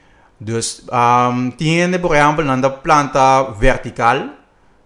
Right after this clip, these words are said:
um, tiene ta gewoon about, tem para planta de lânticas, para trásicas, através de depende quanto,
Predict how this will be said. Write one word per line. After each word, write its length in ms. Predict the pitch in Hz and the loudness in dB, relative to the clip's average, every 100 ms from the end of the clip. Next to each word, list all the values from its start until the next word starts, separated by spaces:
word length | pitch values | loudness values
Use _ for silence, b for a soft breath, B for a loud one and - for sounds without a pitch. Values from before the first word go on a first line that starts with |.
| _ _ _ | _ _ _
um, 560 | 123 117 113 110 110 107 | -8 -6 -6 -8 -10 -10
tiene 340 | 143 135 143 | -4 -2 -2
ta 100 | 147 | -2
gewoon 640 | 147 123 123 123 127 131 - | -2 0 0 0 0 -4 -4
about, 600 | 139 104 113 117 175 254 - b b _ - | -4 -2 2 2 2 -4 -12 b b _ -12
tem 100 | 123 | -4
para 440 | 139 143 135 127 | -2 0 -2 -2
planta 260 | 143 123 113 | 0 -2 -4
de 100 | 110 | -2
lânticas, 840 | 123 127 131 123 117 113 117 - | -2 -2 -4 0 2 4 2 -2
para 120 | - | -8
trásicas, 760 | - 120 120 135 - 110 113 120 | -4 -2 -2 -4 -4 -2 -2 -6
através 360 | 113 139 135 113 | -8 -4 -4 -4
de 40 | |
depende 360 | 120 117 123 127 | 2 4 4 2
quanto, 500 | 165 170 185 202 | 0 0 0 -6